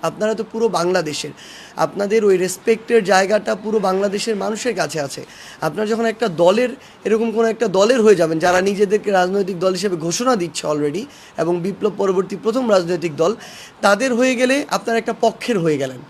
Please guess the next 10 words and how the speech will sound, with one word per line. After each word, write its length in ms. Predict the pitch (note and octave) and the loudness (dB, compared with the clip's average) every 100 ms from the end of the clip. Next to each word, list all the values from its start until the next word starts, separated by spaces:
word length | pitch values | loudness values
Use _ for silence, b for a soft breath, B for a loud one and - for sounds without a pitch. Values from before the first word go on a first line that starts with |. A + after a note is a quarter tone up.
| B B B D3 | B B B 0
বাকি 320 | E3+ F3+ C4 | 0 0 0
রাজনৈতিক 520 | C4 A#3 C4+ C4+ A3 | 0 0 -2 -2 0
দলগুলো 360 | A3+ A#3 A3+ A3+ | 2 2 0 0
তখন 320 | A3+ A3+ A3+ | 0 -4 -2
তাদের 320 | - F3 G#3 | -2 0 2
জায়গা 240 | G3 F#3+ | 2 0
থেকে 180 | G#3 G#3+ | -2 -2
মনে 220 | G3 F3+ | -2 0
করবে 380 | G3+ G#3+ G#3 C4+ - B B B | 2 0 0 -4 -6 B B B
যে 300 | D3+ G#3+ D4 | -2 0 0